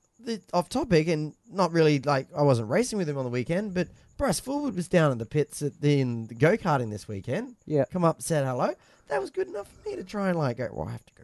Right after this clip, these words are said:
Speaker 1: faster
Speaker 2: <laughs>
Speaker 1: now." Two drivers watching.
Speaker 2: <laughs> There you go.
Speaker 1: Pump more pressure in the tyres.
Speaker 2: <laughs>
Speaker 1: It worked. But then he left. I was like, "Oh." But no, like, even then,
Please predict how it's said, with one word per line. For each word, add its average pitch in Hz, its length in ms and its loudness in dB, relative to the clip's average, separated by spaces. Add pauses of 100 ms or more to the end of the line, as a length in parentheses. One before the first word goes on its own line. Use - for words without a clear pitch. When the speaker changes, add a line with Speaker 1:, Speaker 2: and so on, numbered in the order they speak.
(100)
Speaker 1:
faster - 320 -18 (380)
Speaker 2:
<laughs> 143 280 10
Speaker 1:
now." 190 120 12
Two 196 200 6
drivers 120 540 -2
watching. 135 1120 -4
Speaker 2:
<laughs> - 60 -18
There 110 180 4
you 101 80 2
go. 104 200 -2
Speaker 1:
Pump 101 220 -4
more 92 160 -8
pressure 87 400 -8
in 95 100 -8
the 95 180 -6
tyres. 139 1080 -4
Speaker 2:
<laughs> 113 160 -14
Speaker 1:
It 113 100 -8
worked. 101 400 -4
But 117 380 -4 (640)
then 113 120 -6
he 92 60 -10
left. 92 240 -14 (100)
I 104 40 -18
was 87 80 -18
like, 87 160 -20
"Oh." 78 140 -14 (360)
But 208 140 0
no, 143 200 -4
like, 151 160 -8 (140)
even 208 320 -4
then, 117 320 -4